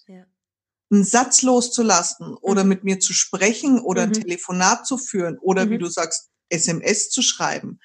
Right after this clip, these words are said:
Speaker 2: Gar
Speaker 1: Genau.
Speaker 2: nichts. Also, und das
Speaker 1: Mhm.
Speaker 2: ist, das ist natürlich,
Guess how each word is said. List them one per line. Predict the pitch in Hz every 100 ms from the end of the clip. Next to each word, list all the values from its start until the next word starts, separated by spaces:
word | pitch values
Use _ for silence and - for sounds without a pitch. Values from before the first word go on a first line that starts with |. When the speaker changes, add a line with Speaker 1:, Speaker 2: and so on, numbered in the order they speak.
| _ -
Speaker 2:
Gar | 202 277
Speaker 1:
Genau. | 339
Speaker 2:
nichts. | 349 427 - - -
Also, | 214 214 214 - -
und | 214 214
das | 233
Speaker 1:
Mhm. | 294
Speaker 2:
ist, | 269
das | 240 240
ist | 240
natürlich, | 233 220 240 220 214